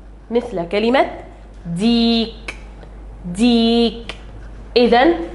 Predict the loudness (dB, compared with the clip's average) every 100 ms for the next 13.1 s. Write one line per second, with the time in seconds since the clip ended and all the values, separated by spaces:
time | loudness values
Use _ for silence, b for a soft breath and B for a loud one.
0 | -2 2 6 6 4 2 0 -2 0 0
1 | 0 -2 0 4 4 4 4 4 2 -8
2 | -18 -20 -20 -20 -20 -20 -20 -20 b b
3 | b -14 2 4 6 4 2 0 -2 -4
4 | 0 2 2 0 -2 0 2 6 6 4
5 | 0 -2 -6 B B B -4 2 6 6
6 | 4 2 2 2 0 -4 -6 -8 -6 -10
7 | -4 0 2 0 -4 -16 -20 b b b
8 | -6 0 2 2 0 0 0 -10 -2 2
9 | 4 2 2 2 2 -2 -14 -14 -2 2
10 | 4 4 0 -6 -2 0 4 4 2 0
11 | 0 0 -2 -2 0 0 -2 -4 0 0
12 | 0 B B B -6 2 4 2 -2 -4
13 | -4